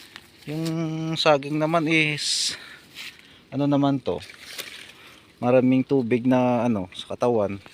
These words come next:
Pero natuyo yung ano niya, yung bunga niya, no. Ayan, grabe.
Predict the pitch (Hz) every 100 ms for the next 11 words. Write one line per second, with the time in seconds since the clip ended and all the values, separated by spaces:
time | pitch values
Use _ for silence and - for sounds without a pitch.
0 | - - 127 139 143 - 135 127 139 139
1 | 143 151 160 160 156 147 135 139 151 156
2 | 165 - - - - - - - - -
3 | - - - 127 139 - 117 110 110 -